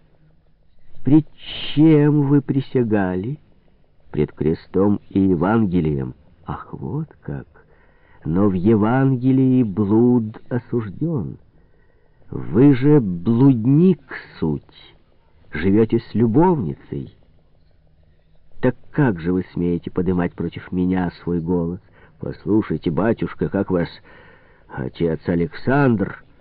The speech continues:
беззастенчиво тряс пристав священника за праздничную рясу. Между ними встала хозяйка.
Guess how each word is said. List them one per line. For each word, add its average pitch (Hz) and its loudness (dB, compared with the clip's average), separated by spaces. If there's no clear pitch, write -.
беззастенчиво 80 -4
тряс 87 -4
пристав 90 -4
священника 82 -4
за 78 -6
праздничную 82 -6
рясу. 82 -6
Между 135 4
ними 170 4
встала 113 -4
хозяйка. 71 -6